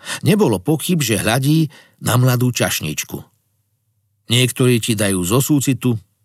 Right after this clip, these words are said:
iní preto, lebo sa tešia, ako si dopadol," povedal pomaly,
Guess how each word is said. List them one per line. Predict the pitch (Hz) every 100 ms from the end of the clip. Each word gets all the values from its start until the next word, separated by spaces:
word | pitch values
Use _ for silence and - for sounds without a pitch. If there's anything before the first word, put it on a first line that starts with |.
| _ _ _ -
iní | 123 110 95
preto, | 117 123 135
lebo | 120 104
sa | 98 87
tešia, | - 123 - 127 107
ako | 107 110
si | -
dopadol," | 123 160 85 71 73 - _ _ _ _ _ _
povedal | 95 87 78 65
pomaly, | - 107 110 107